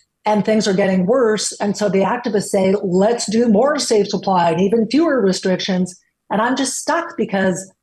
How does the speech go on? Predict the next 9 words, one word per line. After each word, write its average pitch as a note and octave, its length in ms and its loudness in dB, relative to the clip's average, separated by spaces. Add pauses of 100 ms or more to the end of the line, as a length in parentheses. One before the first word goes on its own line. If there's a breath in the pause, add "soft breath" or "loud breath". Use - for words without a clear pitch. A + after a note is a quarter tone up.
(380)
I'm G#3+ 160 0
so D4 340 -2
sad B3+ 640 -2 (100)
for G3 180 2
these G#3+ 320 0
people A3+ 380 -2
whose F3 240 0
lives F3+ 460 0
are D#3 280 -2